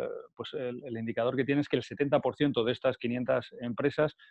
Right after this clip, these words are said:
utilizan habitualmente el M B T I, por ejemplo, en sus procesos de selección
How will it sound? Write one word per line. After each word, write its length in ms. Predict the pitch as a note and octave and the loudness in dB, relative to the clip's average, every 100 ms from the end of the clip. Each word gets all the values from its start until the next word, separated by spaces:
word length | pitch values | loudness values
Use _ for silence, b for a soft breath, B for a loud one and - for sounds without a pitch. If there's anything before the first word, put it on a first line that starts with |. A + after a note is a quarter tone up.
| b | b
utilizan 640 | B2 A#2 B2+ D#3 A#2+ G#2 - | -4 0 4 4 2 -4 -2
habitualmente 640 | A2 A2+ A#2+ A#2+ C3+ B2+ | -2 0 2 2 2 0
el 100 | A#2 | 0
M 120 | A#2+ | 0
B 100 | B2+ | 0
T 160 | B2 C3 | 2 4
I, 120 | D3 | 2
por 160 | - A2+ | 2 -4
ejemplo, 240 | A#2 B2 | -2 -2
en 40 | A#2 | -4
sus 140 | A#2+ | -4
procesos 500 | - A#2 B2 B2+ B2 B B B | -4 -2 -2 -2 -2 B B B
de 120 | A2+ | -6
selección 520 | A2+ A#2 A2+ C#3+ D#3 | -2 -2 0 4 4